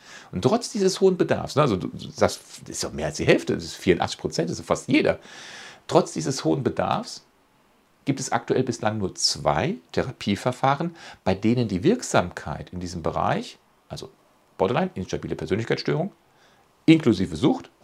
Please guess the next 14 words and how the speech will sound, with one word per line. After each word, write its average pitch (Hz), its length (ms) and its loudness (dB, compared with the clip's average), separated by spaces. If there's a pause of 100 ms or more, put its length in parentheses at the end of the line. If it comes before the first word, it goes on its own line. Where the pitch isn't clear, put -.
plus 151 380 4
weitere 107 320 8
ausprägende 107 600 4
Persönlichkeitsstrukturstörungen, 123 1700 2 (520)
äh, 113 300 10 (100)
nur 123 280 4
zwei 76 680 4
Therapieverfahren, 135 1040 -2
bei 117 80 0
denen 107 260 0
die 80 220 -8
Wirksamkeit, 143 680 2
Stand - 320 -8 (160)
aktuell, 78 680 0